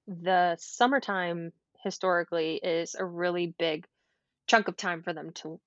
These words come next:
you know, really get strong and really fit. And then they do some camps to be on the snow so they stay fresh in their legs. But,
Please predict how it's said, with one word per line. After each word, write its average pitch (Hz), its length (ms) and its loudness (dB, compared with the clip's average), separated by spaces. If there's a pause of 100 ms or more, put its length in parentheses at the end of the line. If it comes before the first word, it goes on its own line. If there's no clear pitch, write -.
(180)
you 190 100 -2
know, 139 220 -6
really 196 360 4
get 185 200 -2
strong 180 460 -2
and 165 120 -6
really 160 180 -2 (220)
fit. 160 280 0 (440)
And 208 140 4
then 208 100 6
they 214 120 8
do 214 160 4
some 202 200 0
camps 190 340 -4
to 196 100 0
be 202 120 6
on 185 120 0
the 180 80 -6
snow 180 260 -2
so 175 140 -12
they 170 120 -6
stay 170 320 -6
fresh 160 280 -4
in 190 80 -4
their 175 140 -4
legs. 165 540 -2
But, 165 200 0